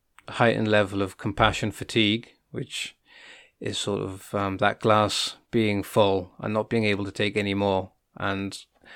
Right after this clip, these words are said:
always struggling with that feeling of being just, just about getting by, with emotions quite close to the surface all the time, just,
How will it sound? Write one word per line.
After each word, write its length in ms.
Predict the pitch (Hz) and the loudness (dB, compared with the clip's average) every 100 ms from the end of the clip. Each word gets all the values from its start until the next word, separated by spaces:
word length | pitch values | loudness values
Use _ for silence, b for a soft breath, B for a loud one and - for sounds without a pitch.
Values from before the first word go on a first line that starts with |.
| B | B
always 480 | - 110 104 101 98 | 0 2 2 0 -2
struggling 480 | - 117 107 101 98 | -2 0 0 0 -2
with 120 | 98 | -2
that 260 | 98 98 98 _ | 0 0 -2 _
feeling 520 | - - 113 104 98 | -10 0 2 2 0
of 180 | 98 - _ _ _ | -2 -4 _ _ _
being 680 | - 110 101 101 98 98 92 B B B B B B B B B _ _ _ | 0 4 4 4 2 -2 -6 B B B B B B B B B _ _ _
just, 560 | - 110 - - - - _ _ _ _ | 2 2 2 -2 -2 -8 _ _ _ _
just 360 | - - - - | 4 6 6 4
about 200 | 123 117 | 2 4
getting 240 | 120 107 101 | 2 2 2
by, 440 | 107 101 98 90 - | 2 4 2 -2 -4
with 140 | 104 | -2
emotions 600 | 107 110 107 - 104 101 | 2 2 2 -2 -6 -6
quite 220 | - 104 | -4 -4
close 300 | - 107 101 | -2 -4 -4
to 60 | - | -6
the 80 | 98 | -4
surface 440 | - 110 101 98 | 0 0 -2 -4
all 160 | 104 101 | -4 -4
the 60 | |
time, 300 | 107 104 101 | -2 -2 -2
just, 580 | 98 107 - - - - | -4 -4 -4 -6 -8 -14